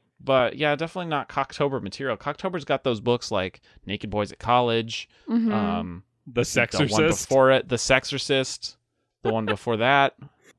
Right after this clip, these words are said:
Speaker 1: You know, all, all four of those books that we
Speaker 3: Yeah,
Speaker 1: read.
Speaker 3: they were literally in, uh, in Cocktober. That was, that's
Speaker 1: Mm-hmm.
Speaker 3: what the criteria is, I think.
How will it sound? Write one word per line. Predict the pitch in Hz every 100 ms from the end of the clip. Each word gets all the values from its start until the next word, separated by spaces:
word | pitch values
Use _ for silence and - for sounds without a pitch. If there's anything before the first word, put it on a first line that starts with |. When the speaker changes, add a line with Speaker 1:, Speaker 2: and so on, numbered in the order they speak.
| _ _ _ _ _ _ _ -
Speaker 1:
You | -
know, | 175
all, | 123 160 185 151
all | 180
four | - 160
of | 113
those | 90 76
books | - 87 - - - - _ _ -
that | 107
we | 107
Speaker 3:
Yeah, | 110
Speaker 1:
read. | 82 78 101
Speaker 3:
they | 147
were | 151 160
literally | 139 160 156 147 143
in, | 131 127
uh, | 120 -
in | 139 127
Cocktober. | 117 113 101 117 98 92 65
That | 110 110
was, | 110 -
that's | 139 135 117 113
Speaker 1:
Mm-hmm. |
Speaker 3:
what | 120 - _ - 139
the | 135
criteria | 127 127 285 120 104 101 101 98
is, | 95
I | 107
think. | 113 104 107